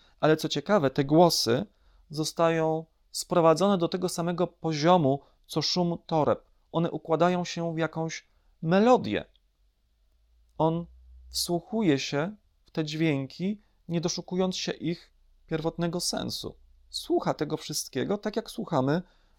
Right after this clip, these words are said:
muzyki. I w tym wszystkim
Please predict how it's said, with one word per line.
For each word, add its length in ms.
muzyki. 600
I 60
w 60
tym 160
wszystkim 600